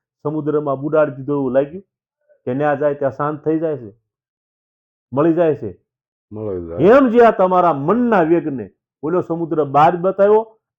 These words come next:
Speaker 1: આ તમારા અંદર બતાવ્યો, આ તમારા મનરૂપી જે સમુદ્રનો વેગ છે, ઈ વેગને રામદેવજી મહારાજે શાંત પાડી દીધો. એક લાખ ને એંશી હજારની સભા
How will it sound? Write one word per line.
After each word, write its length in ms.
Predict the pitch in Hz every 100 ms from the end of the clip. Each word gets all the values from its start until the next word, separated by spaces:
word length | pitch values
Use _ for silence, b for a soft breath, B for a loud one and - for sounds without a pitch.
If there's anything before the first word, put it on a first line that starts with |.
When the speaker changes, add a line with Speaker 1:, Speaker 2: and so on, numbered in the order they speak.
| 131
Speaker 1:
આ 60 |
તમારા 420 | 131 139 131 123 120 120 -
અંદર 240 | 139 135
બતાવ્યો, 400 | 117 123 110 107
આ 240 | 120 160 180
તમારા 500 | 156 147 147 147 135
મનરૂપી 680 | 123 170 190 170 170 151
જે 140 | 143 135
સમુદ્રનો 600 | 143 151 143 143 135 123
વેગ 280 | 117 175 160 123
છે, 120 | 131 120 _ _ _ _ 170
ઈ 200 | 220 240
વેગને 600 | 196 196 170 160 170 180
રામદેવજી 600 | 147 175 175 160 139 127
મહારાજે 640 | 127 135 127 110 95 120 143 _ _ _ _ _ _ _ _ _ _ - -
શાંત 280 | 156 147 107
પાડી 340 | 107 101 90
દીધો. 220 | 90 82 90 - _ _ _ _ 131
એક 220 | 185 185 131 143
લાખ 280 | 202 247 226
ને 140 | 214
એંશી 420 | 208 214 214 208 180
હજારની 520 | 190 196 185 180 151
સભા 440 | _ 185 170 170